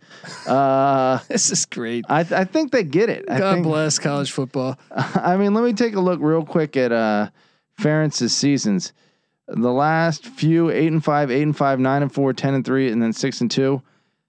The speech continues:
Speaker 1: Like, I guess he could go under, but I mean, I, this is, they're, they're expecting
Speaker 2: He'll go under if Indiana beats him week one. 'Cause if they start out oh and two,
Speaker 1: Yeah,
Speaker 2: then,
Speaker 1: they're,
Speaker 2: then,
Speaker 1: they're,
Speaker 2: then you, the under.
Speaker 1: they're not hitting it.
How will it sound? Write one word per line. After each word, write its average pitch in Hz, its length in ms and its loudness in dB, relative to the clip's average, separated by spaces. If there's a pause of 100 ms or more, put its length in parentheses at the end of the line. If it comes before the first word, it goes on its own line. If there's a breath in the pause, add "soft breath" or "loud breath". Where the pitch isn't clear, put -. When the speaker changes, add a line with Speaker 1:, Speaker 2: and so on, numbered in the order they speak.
(160)
Speaker 1:
Like, 127 340 -2 (880)
I - 120 -6
guess 131 300 -2
he 208 80 0
could 190 220 -2
go 208 180 2
under, 226 320 2 (160)
but 107 300 0 (240)
I 127 120 -2
mean, 127 240 0
I, 139 180 -2
this 160 420 -2
is, 190 140 -2
they're, 160 360 0
they're 160 200 0
expecting 202 340 0
Speaker 2:
He'll 320 80 0
go 311 220 2
under 226 360 0
if 170 220 -2
Indiana 190 560 0
beats 160 340 -2
him 139 120 0
week 143 220 -2
one. 113 280 -6 (560)
'Cause 170 140 0
if 151 100 -2
they 202 140 2
start 247 260 0
out 226 200 2
oh 196 200 2
and 175 160 -2
two, 120 360 -2 (280)
Speaker 1:
Yeah, 113 100 2
Speaker 2:
then, 185 100 2
Speaker 1:
they're, 170 100 -2
Speaker 2:
then, 175 260 2
Speaker 1:
they're, 113 140 0
Speaker 2:
then 180 240 2
you, 170 160 0
the 156 160 0
under. 147 260 0
Speaker 1:
they're 131 80 2
not 110 200 0
hitting 69 200 -4
it. - 100 -12